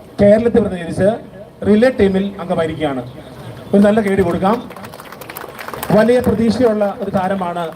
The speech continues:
ആ, എഡിസൺ. കൃത്യമായി പ്രാക്ടീസ് ചെയ്യുന്നുണ്ട്. ദിവസം രാവിലെ ആറ് മണിക്ക് എത്തും, വൈകുന്നേരം ആറ് മണിക്കാണ് പോകുന്നത്. അത്തരം ഒരു അമ്പതോളം കുട്ടി നമുക്കുണ്ട്. ആ, അത് നേട്ടമാണ് കാണുന്നത്. ഈ സമയത്ത്, ആ, എം എൽ എ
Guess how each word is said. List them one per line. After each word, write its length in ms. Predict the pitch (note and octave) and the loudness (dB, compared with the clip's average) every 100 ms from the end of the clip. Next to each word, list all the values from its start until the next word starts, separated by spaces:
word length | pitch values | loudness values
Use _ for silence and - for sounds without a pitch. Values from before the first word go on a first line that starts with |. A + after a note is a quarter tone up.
| - - | -12 -2
ആ, 300 | D#3 D3+ D3 - - | 0 2 -2 -8 -6
എഡിസൺ. 360 | D#3 - G#3 B3+ - - - - - - | 0 4 4 2 -4 -14 -14 -16 -10 0
കൃത്യമായി 300 | G3+ G#3 G3 | 2 2 2
പ്രാക്ടീസ് 300 | G3 F#3 G3 | 2 2 2
ചെയ്യുന്നുണ്ട്. 540 | G#3+ F#3 F3+ F#3+ G#3 F#3 | 2 2 0 0 0 0
ദിവസം 220 | F#3 G3 | -2 0
രാവിലെ 220 | F3+ F3+ | 0 -2
ആറ് 160 | E3+ F#3 | -2 0
മണിക്ക് 220 | G3 F#3+ | 0 0
എത്തും, 360 | - A3+ B3 - | 0 0 -2 -6
വൈകുന്നേരം 300 | E3+ F3+ F3+ | -6 -4 -2
ആറ് 80 | F3 | -2
മണിക്കാണ് 260 | F#3 F3+ - | -2 -2 0
പോകുന്നത്. 420 | D#3 D#3 C#3+ B2+ - - - | 0 0 0 -2 -8 -12 -4
അത്തരം 300 | F#3 A3 A3 | 2 4 4
ഒരു 160 | A3 A3 - | 2 0 -6
അമ്പതോളം 420 | F3+ G3+ A3 A#3 G#3 | -4 0 2 2 0
കുട്ടി 160 | G3+ | 0
നമുക്കുണ്ട്. 400 | G3 G3 F#3 F#3+ A#3+ - - - - - - | -2 -2 0 2 0 -2 -16 -20 -20 -18 -10
ആ, 180 | E3 D#3 | -8 -4
അത് 200 | F3 G3 | 0 0
നേട്ടമാണ് 320 | F#3 F#3+ F3+ D#3 | 2 2 2 2
കാണുന്നത്. 240 | D3+ B3+ | 2 4
ഈ 40 | |
സമയത്ത്, 480 | A#3+ A3 G#3+ G3+ A#3 - - - - - - | 4 2 2 2 2 -2 -14 -18 -18 -14 -8
ആ, 140 | E3 E3+ | -6 -2
എം 200 | G3 G#3+ | 2 2
എൽ 120 | G3 | 2
എ 120 | D3+ | -4